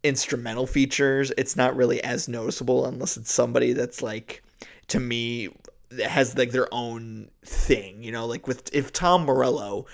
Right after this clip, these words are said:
featured on a song and you hear the whoopee, whoopee, whoopee kind of thing, you would know it's like, "Oh, there he is,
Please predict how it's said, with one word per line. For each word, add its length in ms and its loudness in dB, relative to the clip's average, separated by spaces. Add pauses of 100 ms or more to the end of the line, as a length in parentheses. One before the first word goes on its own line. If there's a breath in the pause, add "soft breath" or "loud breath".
(120 loud breath)
featured 420 -2
on 160 -6
a 40 -12
song 580 -4 (240 loud breath)
and 120 0
you 80 -4
hear 200 4
the 100 0
whoopee, 380 12 (120)
whoopee, 420 -2
whoopee 360 4
kind 240 2
of 100 -4
thing, 320 0
you 200 2
would 120 0
know 200 4
it's 100 0
like, 100 -4
"Oh, 180 2
there 200 4
he 80 8
is, 380 8